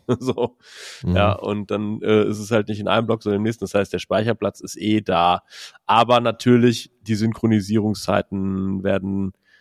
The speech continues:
Speaker 1: ein bisschen, äh, werden halt an, halt einfach schwieriger und so.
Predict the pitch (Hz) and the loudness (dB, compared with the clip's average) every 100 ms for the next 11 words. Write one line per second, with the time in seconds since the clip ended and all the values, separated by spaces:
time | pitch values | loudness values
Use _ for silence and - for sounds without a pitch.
0 | _ _ - 95 95 - 98 98 101 110 | _ _ -4 0 0 2 0 2 0 -2
1 | - 95 95 95 - 160 _ _ _ _ | -2 0 2 2 -2 -10 _ _ _ _
2 | _ _ _ - 95 95 92 - 101 85 | _ _ _ -2 0 2 -2 -2 -8 -10
3 | - 90 _ - 92 85 87 95 - 95 | -14 -20 _ -6 -6 -4 -6 -6 -8 -8
4 | 92 95 - 92 98 | -6 -4 -6 -4 -6